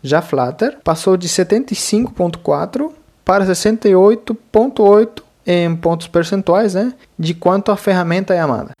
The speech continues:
Falando sobre interesse na linguagem Dart, ela passou de três ponto oito para seis por cento, enquanto Flutter, como ferramenta, aumentou de seis ponto sete para dez ponto sete,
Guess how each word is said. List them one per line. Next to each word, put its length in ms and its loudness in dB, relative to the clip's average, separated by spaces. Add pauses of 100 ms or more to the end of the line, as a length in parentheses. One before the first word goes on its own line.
Falando 520 0
sobre 340 -2
interesse 600 0
na 120 -4
linguagem 500 -2
Dart, 420 -2 (240)
ela 140 -2
passou 280 -2
de 100 -4
três 220 -4
ponto 260 -4
oito 380 0
para 260 -2
seis 200 -6
por 180 -4
cento, 460 -6 (260)
enquanto 460 -2
Flutter, 600 -4 (180)
como 220 -2
ferramenta, 640 -2
aumentou 440 0
de 80 -10
seis 260 -2
ponto 300 -4
sete 560 -4 (160)
para 320 0
dez 340 0
ponto 280 -4
sete, 560 -4